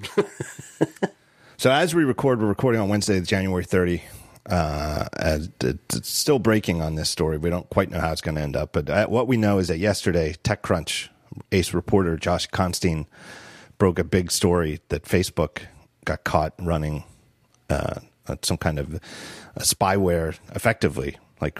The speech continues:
Speaker 2: it was
Speaker 1: Yeah.
Speaker 2: opt-in. <laughs> But, uh,
Speaker 1: Pay, pay, is it, yeah, is it spyware if they're paying, paying you for, to spy on you?
Speaker 2: Right.
Speaker 1: I guess it still is, right?
Speaker 2: All right, let me try to summarize the story. So
Speaker 1: Yeah,
Speaker 2: years
Speaker 1: yeah.
Speaker 2: ago, Facebook
Speaker 1: Start at the
Speaker 2: bought,
Speaker 1: beginning.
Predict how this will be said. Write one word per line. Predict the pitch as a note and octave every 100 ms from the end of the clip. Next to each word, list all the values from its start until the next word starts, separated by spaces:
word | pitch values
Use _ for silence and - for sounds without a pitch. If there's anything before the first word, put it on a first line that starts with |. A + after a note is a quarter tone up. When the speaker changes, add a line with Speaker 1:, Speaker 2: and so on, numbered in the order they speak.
| -
Speaker 2:
it | A2+
was | A2
Speaker 1:
Yeah. | A2+ B2
Speaker 2:
opt-in. | - A#2+ G#2 F2 -
<laughs> | - - - - C6+ C6+ A5+ - - -
But, | - - - - - - - -
uh, | - - D3
Speaker 1:
Pay, | D3 E3+ D3+
pay, | - D3 D3
is | C3
it, | B2+ B2+
yeah, | C3+
is | A#2
it | A#2+
spyware | - - D3 D3+ D3 C3
if |
they're | A2+ G#2+
paying, | - G#2+ A#2 -
paying | - A2+ B2+
you | C3 C3+
for, | C3+ C3
to | B2 C#3
spy | - C3 C#3
on | C#3
you? | F#2+
Speaker 2:
Right. | G2
Speaker 1:
I |
guess | G2 B2+ -
it | G#2+ G2
still | - G#2 G2+
is, | F2+ F2
right? | F#2 G#2+
Speaker 2:
All |
right, | G2+ F2
let | B2+
me | F#3+
try | G3+ D3
to |
summarize | B2+ A#2+ G2+ F2
the | D2+
story. | - D#2+ C#2+
So | A#2+ G#2
Speaker 1:
Yeah, | G#2+ F2+ -
Speaker 2:
years | D#3 A#3 G3+
Speaker 1:
yeah. |
Speaker 2:
ago, | - A2 F#2+
Facebook | - A#2+ -
Speaker 1:
Start | B2+ C#3+
at | A#2
the |
Speaker 2:
bought, | G2
Speaker 1:
beginning. | G#2 G2+ F2